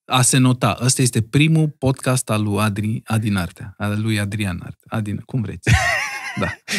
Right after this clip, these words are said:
Speaker 2: Și tu
Speaker 1: Uneori
Speaker 2: mai
Speaker 1: mi se mai spune Vlad, nu înțeleg de ce, dar na.
Speaker 2: <laughs> Ok, hai că lămurim și asta.
Speaker 1: <laughs>
Speaker 2: Uh, mă bucur că ești aici și vorbeam, uh, de soție.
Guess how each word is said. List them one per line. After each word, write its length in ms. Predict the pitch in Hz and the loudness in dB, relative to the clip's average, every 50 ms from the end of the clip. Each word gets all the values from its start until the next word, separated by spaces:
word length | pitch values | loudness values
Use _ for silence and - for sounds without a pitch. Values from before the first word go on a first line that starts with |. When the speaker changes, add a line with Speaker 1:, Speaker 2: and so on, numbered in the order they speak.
| 175 - | -6 -6
Speaker 2:
Și 120 | - - 160 | -2 2 6
tu 60 | 202 | 6
Speaker 1:
Uneori 200 | 208 - - 220 | 8 8 6 6
Speaker 2:
mai 80 | 214 | 4
Speaker 1:
mi 80 | 208 190 | 4 2
se 100 | 175 - | 2 2
mai 140 | 175 170 165 | 2 0 0
spune 220 | - 185 170 151 | 2 2 2 2
Vlad, 320 | 131 120 127 113 98 90 - | 4 2 2 0 0 0 0
nu 100 | 123 120 | 0 0
înțeleg 360 | 107 101 - - 196 196 147 | 2 2 2 2 0 0 0
de 140 | 107 101 165 | 0 0 -2
ce, 180 | - - 143 | -2 -2 -4
dar 180 | 135 123 117 113 | -4 -4 -4 -4
na. 140 | 113 104 - | -4 -2 -2
Speaker 2:
<laughs> 40 | 123 117 104 | -2 -2 -2
Ok, 280 | 147 - 165 - - | -4 -8 -8 -6 -2
hai 100 | - 180 | -2 0
că 140 | - - 156 | 2 2 4
lămurim 300 | 135 143 147 143 151 151 | 4 6 6 6 6 4
și 100 | 143 156 151 | 4 4 4
asta. 240 | 151 147 147 - 147 120 | 4 4 4 2 2 2
Speaker 1:
<laughs> 40 | 147 120 - - - 302 196 - | 2 2 0 0 0 -2 0 2
Speaker 2:
Uh, 300 | 147 143 143 147 151 151 147 | 4 6 6 6 6 4 2
mă 100 | 139 135 | 2 0
bucur 280 | 139 185 190 185 165 147 | 0 0 0 0 0 0
că 100 | 147 143 | 2 2
ești 180 | 131 127 120 127 | 2 2 2 0
aici 200 | 127 139 156 143 | 0 0 0 0
și 80 | - | 0
vorbeam, 320 | 139 131 123 117 131 139 143 | 0 0 2 2 2 2 2
uh, 220 | 139 135 131 123 123 | 2 2 2 2 2
de 60 | 117 113 | 0 0
soție. 600 | 110 - 113 110 - - 92 92 95 107 131 | 0 0 0 0 0 0 0 0 0 -2 -4